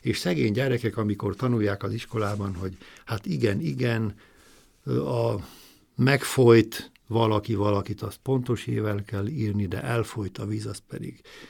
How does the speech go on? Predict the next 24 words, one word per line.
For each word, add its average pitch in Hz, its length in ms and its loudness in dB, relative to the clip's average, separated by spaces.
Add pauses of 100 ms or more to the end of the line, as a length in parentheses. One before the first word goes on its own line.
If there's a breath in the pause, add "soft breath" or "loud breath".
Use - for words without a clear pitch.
(140 loud breath)
L 98 180 -2
Y-nal 117 640 -2
kell 110 260 -6
írni. 113 300 -2
Miért 139 280 2
kell 104 180 -4
Kodályt 101 540 -2
úgy 123 160 -2
írni, 104 320 -2
ahogy, 107 580 0 (720 loud breath)
vagy 104 200 2
mi 127 120 4
van 104 160 4
akkor, 104 280 -2
ha 80 100 -6
a 90 80 -4
hülyét 98 360 2
pontos 98 460 -8
ével 104 400 -10
írjuk? 120 460 -14 (340 loud breath)
Mi 156 140 6
ennek 131 280 -2
az 123 120 -4
oka? - 400 -10